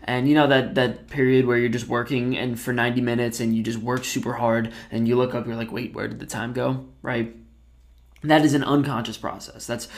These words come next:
that's a subconscious process. We could, we could really understand that. You can't really, like, just say, "All right, ne-, next ninety minutes, I'm going into it," and then automatically get into it. It's something that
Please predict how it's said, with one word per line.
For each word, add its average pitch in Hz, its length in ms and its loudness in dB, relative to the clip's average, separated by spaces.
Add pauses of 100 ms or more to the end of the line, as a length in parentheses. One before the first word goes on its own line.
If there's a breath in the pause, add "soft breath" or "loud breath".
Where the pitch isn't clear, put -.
that's 120 120 -4
a 127 60 -4
subconscious 131 580 0
process. - 480 -10
We 127 80 -8
could, 127 220 -6 (200 loud breath)
we 143 100 0
could 139 160 4
really 143 220 6
understand 127 440 0
that. 117 120 0 (160 loud breath)
You 151 120 0
can't 208 260 4
really, 165 220 8
like, 120 260 4 (480 soft breath)
just - 380 -4
say, 143 320 6
"All 151 140 6
right, 123 280 6 (100)
ne-, 143 260 2
next 160 320 2
ninety 160 180 4
minutes, 147 360 4
I'm 143 160 2
going 135 200 4
into 135 240 2
it," 147 100 2
and 123 100 -2
then 113 100 -2
automatically 117 520 0
get 117 160 -2
into 135 260 2
it. 113 60 0
It's - 140 -8
something 117 300 -2
that 98 200 -4